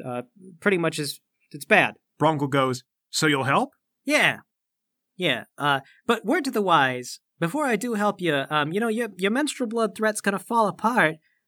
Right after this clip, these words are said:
Speaker 1: when your girl escapes.
Speaker 2: It's not gonna escape. Two of my best guys are with her.
Speaker 1: Yeah, but I don't know if you know this. Do you know that Bingle's kind of a savant?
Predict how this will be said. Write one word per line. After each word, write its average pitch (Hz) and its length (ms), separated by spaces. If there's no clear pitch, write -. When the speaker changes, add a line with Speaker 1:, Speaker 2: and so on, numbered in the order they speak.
Speaker 1:
when 180 160
your 175 140
girl 208 260
escapes. 175 720
Speaker 2:
It's - 80
not 190 200
gonna 147 180
escape. 131 360
Two - 120
of 170 80
my 160 100
best 160 280
guys 175 300
are 117 80
with 104 220
her. 95 80
Speaker 1:
Yeah, 294 140
but 226 180
I 269 100
don't 339 120
know 294 160
if 214 100
you 202 100
know 190 300
this. 120 340
Do 262 120
you 349 40
know 370 100
that 190 200
Bingle's 233 400
kind 208 300
of 160 100
a 139 80
savant? 139 680